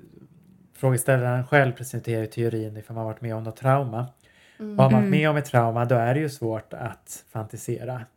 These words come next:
Speaker 1: Eh,
Speaker 2: Mm.
Speaker 1: men då kan man ju ta hjälp av, om man vill inte kolla på pornografi, för det är ju också helt okej. Man måste inte kolla på porr.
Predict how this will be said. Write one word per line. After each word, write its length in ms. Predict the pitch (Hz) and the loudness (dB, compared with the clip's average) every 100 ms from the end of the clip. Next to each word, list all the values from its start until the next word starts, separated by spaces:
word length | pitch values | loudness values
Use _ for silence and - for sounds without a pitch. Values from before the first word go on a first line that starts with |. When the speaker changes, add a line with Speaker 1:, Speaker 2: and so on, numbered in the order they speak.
| _ | _
Speaker 1:
Eh, 140 | - 113 98 | -8 -4 -2
Speaker 2:
Mm. 120 | 117 | -4
Speaker 1:
men 100 | 117 | -2
då 180 | 127 127 | 0 0
kan 180 | 131 139 | 0 -4
man 100 | 135 | -2
ju 60 | 131 | -2
ta 100 | 127 | 0
hjälp 420 | 139 135 127 - | 2 2 0 -2
av, 200 | 120 123 | -2 0
om 100 | 135 | -2
man 100 | 131 | 0
vill 100 | 135 | 0
inte 140 | 131 | -2
kolla 140 | - 123 | -4 -4
på 80 | |
pornografi, 640 | 120 127 120 120 - 117 160 | -4 -6 -4 -4 -4 -4 -4
för 100 | - | -2
det 60 | |
är 20 | 127 | -2
ju 60 | |
också 200 | 123 - | -2 -6
helt 360 | 127 139 139 131 | -8 -4 -4 -4
okej. 340 | 135 131 160 160 | -4 -2 -2 -4
Man 100 | 117 | -8
måste 220 | 131 123 | -8 -10
inte 120 | 127 | -8
kolla 160 | 160 151 | -4 -4
på 80 | |
porr. 140 | 156 | 0